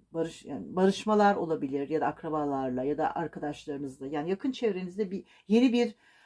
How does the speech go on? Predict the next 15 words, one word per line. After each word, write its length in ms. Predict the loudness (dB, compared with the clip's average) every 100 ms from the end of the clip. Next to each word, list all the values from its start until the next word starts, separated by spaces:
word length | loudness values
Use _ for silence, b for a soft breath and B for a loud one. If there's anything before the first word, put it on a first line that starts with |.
| b _
e, 200 | -4 -2
sayfa 400 | -2 2 4 4
açacak 420 | 2 0 -2 -2
olabilirsiniz. 840 | 0 0 -2 -4 -6 -8 -10 -10 2
Her 140 | 4
şey 180 | 4 0
olabilir. 480 | -2 0 0 -2 -2
Yakın 280 | -2 -2 -4
çevrenizi 800 | -2 0 0 0 0 -2 -2 -4
ilgilendiriyor. 920 | 0 2 2 -2 -2 0 0 -2 -6
E, 460 | -6 -4 -4 -6
bunu 120 | -6
unutmayın. 600 | -2 -2 -2 -10 -8 -4
Bunun 200 | 0 0
dışında, 580 | 0 -2 -8 -2 0 -2